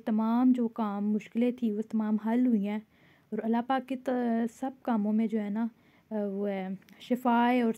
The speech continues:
मतलब सब काम जो है ना, अल्लाह पाक के हर सूरत, हर सूरत में जो है ना, कोई ना कोई हल है, किसी ना किसी मसले का हल है। लेकिन सूरह मा-, सूरत रहमान जो है, ये अल्लाह ताला ने इस पे, इस सूरत में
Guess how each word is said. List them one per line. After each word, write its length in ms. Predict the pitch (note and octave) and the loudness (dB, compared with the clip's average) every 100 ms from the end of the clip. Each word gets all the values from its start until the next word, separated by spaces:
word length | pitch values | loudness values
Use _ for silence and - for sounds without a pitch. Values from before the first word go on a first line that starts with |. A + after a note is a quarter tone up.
| - - A3+ | -6 -16 -12
मतलब 240 | G3 A3 | -6 -6
सब 240 | - B3+ B3+ | -4 -6 -2
काम 260 | A#3+ G#3 G3+ | -2 0 0
जो 100 | A3 | 2
है 60 | |
ना, 160 | C4 D4 _ _ - | 0 -2 _ _ -8
अल्लाह 200 | A3 G#3+ | -2 -2
पाक 200 | G#3+ A#3 | -2 -4
के 80 | A3+ | -4
हर 220 | - D4+ E4+ | -2 -2 -2
सूरत, 400 | - C4+ - C4 A3+ | 0 0 2 -2 0
हर 160 | B3 D4 | -2 -2
सूरत 340 | C4 A#3+ A#3 | -2 -2 0
में 140 | A#3 | 0
जो 120 | A3 G#3+ | 0 -2
है 120 | G#3 | -4
ना, 160 | A3 A3+ | -6 -6
कोई 160 | A3+ G#3+ | -4 -4
ना 120 | G#3+ | -4
कोई 220 | G#3+ B3+ B3+ - - - _ - | -4 -6 -6 -20 -20 -20 _ -6
हल 260 | A#3 A#3 | 0 2
है, 340 | G#3 G#3+ G#3 G3+ - - | 2 -2 -4 -6 -12 -8
किसी 200 | A#3 B3 | -4 0
ना 80 | A#3+ | 0
किसी 240 | A#3 A#3+ | 0 0
मसले 300 | A3+ A3 - A#3 | 0 0 -6 -6
का 140 | A3+ | -6
हल 240 | G3 F#3+ F#3 | -6 -6 -8
है। 120 | F#3+ _ _ _ _ - | -10 _ _ _ _ -2
लेकिन 260 | A#3 B3+ | 2 2
सूरह 340 | B3+ C4+ B3+ C4 | 4 4 4 6
मा-, 340 | A#3 G#3 A3+ | 4 2 -4
सूरत 380 | - B3+ C4 C4 | -2 0 0 0
रहमान 480 | B3 A3+ G3+ G3+ A#3 | 2 2 0 0 2
जो 140 | A#3+ | 2
है, 160 | A3 A3 | 2 2
ये 80 | A3+ | 0
अल्लाह 160 | G#3+ | -2
ताला 240 | G#3+ G#3+ G#3+ | -4 -4 -2
ने 240 | A3 A#3 | 0 2
इस 120 | A#3+ - - | 0 -4 -2
पे, 140 | A3+ | 0
इस 200 | A#3 B3 | 0 -2
सूरत 320 | C4+ B3+ B3 A#3 | 0 0 2 2
में 300 | A#3+ B3+ | 2 2